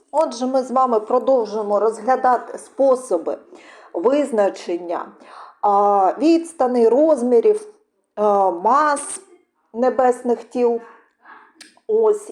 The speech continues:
і сьогодні присвятимо нашу тему саме визначення лінійних розмірів тіл сонячної системи. А,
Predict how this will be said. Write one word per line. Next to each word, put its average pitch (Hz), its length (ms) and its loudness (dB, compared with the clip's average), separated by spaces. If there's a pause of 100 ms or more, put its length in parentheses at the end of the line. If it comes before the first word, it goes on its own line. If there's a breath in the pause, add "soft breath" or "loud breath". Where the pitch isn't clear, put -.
і 370 220 2
сьогодні 294 500 -2
присвятимо 233 720 -2
нашу 208 340 -4
тему 330 400 0
саме 262 360 0
визначення 247 680 -2
лінійних 214 800 -6 (280 loud breath)
розмірів 415 600 0
тіл 254 260 0 (220 loud breath)
сонячної 202 920 -4 (240 loud breath)
системи. - 680 -6 (760 loud breath)
А, 214 400 4